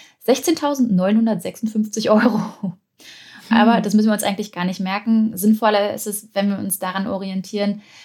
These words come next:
Speaker 1: dass diejenigen mit einem Bruttojahresgehalt von knapp dreiundsiebzigtausend Euro Solo-,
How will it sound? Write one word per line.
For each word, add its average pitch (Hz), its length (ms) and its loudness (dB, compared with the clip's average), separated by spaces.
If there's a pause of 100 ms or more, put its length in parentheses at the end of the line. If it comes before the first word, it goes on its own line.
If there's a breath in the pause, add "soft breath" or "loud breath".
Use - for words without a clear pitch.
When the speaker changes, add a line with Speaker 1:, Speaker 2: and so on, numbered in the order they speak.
(100)
Speaker 1:
dass 180 200 -2
diejenigen 254 580 4
mit 214 140 2
einem 190 240 0
Bruttojahresgehalt 196 960 -2
von 175 200 -8
knapp 208 380 -10
dreiundsiebzigtausend 190 1200 -2
Euro 170 300 -6
Solo-, 165 320 -6